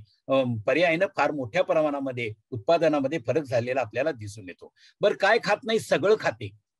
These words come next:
ही उमणी सगळं खाते. हळद आल्यासकट सगळं खाते. त्यामुळे कसं नुकसान करते हे काही ठिकाणी मी दाखवण्याचा प्रयत्न केलाय. आल्यामध्ये सुद्धा कोरेगाव भागामध्ये फार मोठ्या प्रमाणामध्ये उमणीचा प्रादुर्भाव झाला.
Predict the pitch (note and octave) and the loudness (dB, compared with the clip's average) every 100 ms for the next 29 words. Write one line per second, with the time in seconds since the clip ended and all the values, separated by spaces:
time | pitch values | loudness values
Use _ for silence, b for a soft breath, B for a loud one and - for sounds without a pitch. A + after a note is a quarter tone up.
0 | E3 F#3 E3+ G3+ F#3+ E3+ D3+ F#3+ F#3 C#3 | -4 -2 -2 -2 0 0 0 0 0 0
1 | D3+ A#2+ D#3 G3+ F3 F3 D#3+ D3+ E3 D#3 | 0 0 0 2 2 0 -2 -6 -8 -8
2 | C#3+ D#3 D3+ B2 A2+ - _ D3+ F3 - | -4 -2 -2 -2 -6 -10 _ 0 0 -4
3 | - F#3+ D#3 - E3 C#3+ B2+ D#3 D#3 C#3+ | -4 -4 -4 -4 -2 -2 -2 -4 0 0
4 | D3 B2 D3 D3 D3 C3+ A#2+ C#3 C#3+ C#3 | -2 -2 -2 -2 -6 -4 -4 -6 -6 -6
5 | A#2+ B2+ - B2+ D3+ D3+ B B - D3+ | -8 -10 -8 -2 0 0 B B -4 2
6 | G3 G#3 G3+ G3+ G3 F#3+ F#3 F3 F#3 F#3 | 4 4 2 -2 0 -2 -2 -4 -2 0
7 | E3 D#3 F3 F3 B2+ E3+ D#3+ C3 F3 F3 | 0 0 -4 -6 -4 -4 -4 -4 -4 -4
8 | E3+ E3 D#3+ D#3+ D3+ D3+ D3+ C#3 D3 C#3+ | -4 -4 -6 -6 -6 -6 -4 -2 0 0
9 | C3 D3+ D3+ D#3 B2+ C3+ C3+ | -2 -4 0 0 0 -4 -4